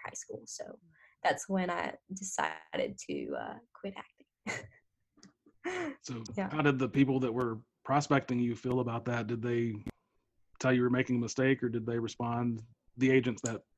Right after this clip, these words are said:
Speaker 2: would be,
Speaker 1: Yeah.
Speaker 2: um, did they tell you that you were making a mistake, or did they say
Speaker 1: Yeah,
Speaker 2: anything?
Speaker 1: well, it, well, so it was actually a, 'cause I was only there for, I think, two or three weeks at that time.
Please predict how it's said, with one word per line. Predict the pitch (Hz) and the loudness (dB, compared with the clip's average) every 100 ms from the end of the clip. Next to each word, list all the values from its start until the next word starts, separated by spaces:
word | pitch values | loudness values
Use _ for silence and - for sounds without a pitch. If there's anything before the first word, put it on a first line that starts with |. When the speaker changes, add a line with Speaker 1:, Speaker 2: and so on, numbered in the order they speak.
| _ | _
Speaker 2:
would | 123 117 | -4 0
be, | 120 120 110 - | 0 0 -4 -8
Speaker 1:
Yeah. | 107 110 113 | -4 -2 -2
Speaker 2:
um, | 107 - _ | -6 -12 _
did | - | -6
they | 113 | -4
tell | 107 123 | -2 0
you | 120 | 0
that | 117 | 0
you | 117 | -2
were | 120 | 0
making | 117 120 | -2 -2
a | 117 | -4
mistake, | 113 127 123 _ _ _ _ _ - | -4 -4 -4 _ _ _ _ _ -10
or | |
did | 107 107 | -8 -6
they | 107 | -6
say | - 110 | -6 2
Speaker 1:
Yeah, | 277 285 | 4 4
Speaker 2:
anything? | - | 4
Speaker 1:
well, | 247 240 - - _ _ _ _ - | 4 4 2 -10 _ _ _ _ 2
it, | 233 | 6
well, | 269 269 254 | 10 10 8
so | - 254 233 - | 4 4 4 4
it | 247 247 | 6 6
was | 233 | 6
actually | 233 - - 294 285 269 | 4 0 -2 2 4 4
a, | - 208 | 6 2
'cause | 208 - | 2 2
I | 226 | 4
was | 226 | 4
only | 233 294 | 2 4
there | 254 | 4
for, | 226 202 196 - | 4 2 2 0
I | |
think, | 208 - | -4 -8
two | - 214 | -4 -2
or | 208 | -2
three | 202 | -2
weeks | 185 185 190 - - | -2 -2 -4 -8 -8
at | 202 | -6
that | 202 | -6
time. | - 220 226 220 | -6 -6 -6 -8